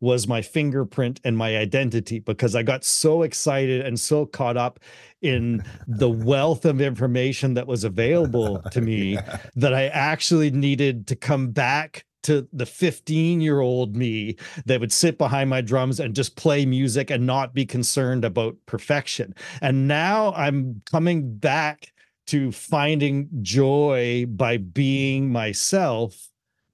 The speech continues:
Speaker 1: with an increased level of confidence because of the tools and the skill sets that I have learned from being such a dedicated student. But you can get so lost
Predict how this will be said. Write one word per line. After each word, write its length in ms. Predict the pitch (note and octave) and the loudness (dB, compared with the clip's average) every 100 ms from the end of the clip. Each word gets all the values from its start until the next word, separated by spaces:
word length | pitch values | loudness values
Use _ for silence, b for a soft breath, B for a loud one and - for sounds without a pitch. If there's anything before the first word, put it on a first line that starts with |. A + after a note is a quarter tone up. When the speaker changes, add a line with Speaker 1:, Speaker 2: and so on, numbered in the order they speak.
| _ - | _ -2
Speaker 1:
with 240 | C3 C3+ | 0 0
an 140 | C#3 E3 | -2 -2
increased 640 | D#3 E3 - F3 D#3 - | 0 0 2 0 0 0
level 380 | C#3 B2+ C3 A#2 | 0 2 0 -2
of 160 | G2 | -4
confidence 880 | - E3 G#3+ A#3 - B2+ A#2 C3 - | -4 -2 0 -2 -2 -2 -2 -4 -6
because 400 | - - C3+ A#2 | -6 0 0 0
of 100 | A#2+ | -2
the 80 | A2 | -4
tools 560 | - - D3 C#3 C#3 A2 | -4 0 0 2 0 0
and 160 | A2 | -2
the 60 | G#2 | -2
skill 400 | - - D3+ D3 | -4 0 2 2
sets 400 | - A2 - - B B | 0 -2 -4 -12 B B
that 120 | - A2+ | -2 0
I 120 | A#2 | 0
have 140 | G#2+ | -2
learned 440 | G#2+ A2 A2+ A2 - | -2 -2 -2 -2 -2
from 160 | A#2 | -2
being 200 | G#2+ A2 | 0 0
such 240 | - G#2+ A#2 | -2 -2 -2
a 60 | |
dedicated 640 | G2 A2 G#2 - G2+ F#2 | 0 0 -2 -4 -4 -4
student. 380 | - - G3 A#2 B B | -4 0 2 0 B B
But 100 | D#3 | 0
you 100 | C#3+ | 2
can 220 | - D3+ | 2 2
get 280 | B2 F#3 - | 2 -2 -4
so 460 | - - - F#3 G#3 | -2 0 2 2 4
lost 1160 | A#3 G#3+ D#3 D3+ F3 C3+ A2 A2 - - - | 4 2 2 2 2 2 -2 -4 -6 -10 -12